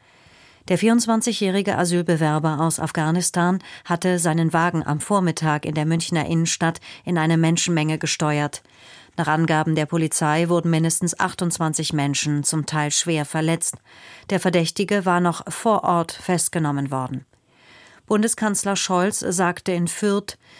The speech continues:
der Tatverdächtige könne nicht auf Nachsicht hoffen. Er müsse bestraft werden und er müsse das Land verlassen. Unionskanzlerkandidat Merz betonte, die Sicherheit der Menschen sollte an erster Stelle stehen. Es müsse sich etwas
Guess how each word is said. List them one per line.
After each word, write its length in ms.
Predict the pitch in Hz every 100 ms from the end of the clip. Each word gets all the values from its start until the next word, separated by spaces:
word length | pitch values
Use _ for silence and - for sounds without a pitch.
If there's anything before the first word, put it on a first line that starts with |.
| - - -
der 140 | 196
Tatverdächtige 800 | 214 226 - 165 151 147 180 180
könne 340 | 175 185 180 175
nicht 240 | 180 -
auf 160 | 196 -
Nachsicht 600 | 185 190 - 180 - 165
hoffen. 380 | 151 - 147 - - - - -
Er 100 | 175
müsse 320 | 170 156 175
bestraft 600 | 160 165 - 196 180 -
werden 400 | 175 165 170 170
und 220 | 165 180
er 100 | -
müsse 340 | 170 170 - 175
das 240 | 180 180
Land 260 | 185 170 160
verlassen. 540 | 165 151 135 - 151 - - - - -
Unionskanzlerkandidat 1300 | - 190 196 214 - 196 190 - 175 170 160 151 143
Merz 400 | 151 143 170 208
betonte, 680 | - 208 - 214 208 202 190 - - - -
die 80 |
Sicherheit 420 | 185 196 214 185 180
der 100 | 175
Menschen 380 | 156 160 180
sollte 320 | 170 170 165 175
an 140 | 160
erster 400 | - 196 190 196
Stelle 320 | - 175 156
stehen. 460 | 143 - 135 143 139
Es 140 | 180 -
müsse 260 | 185 185
sich 220 | 170 165
etwas 420 | - 175 - 180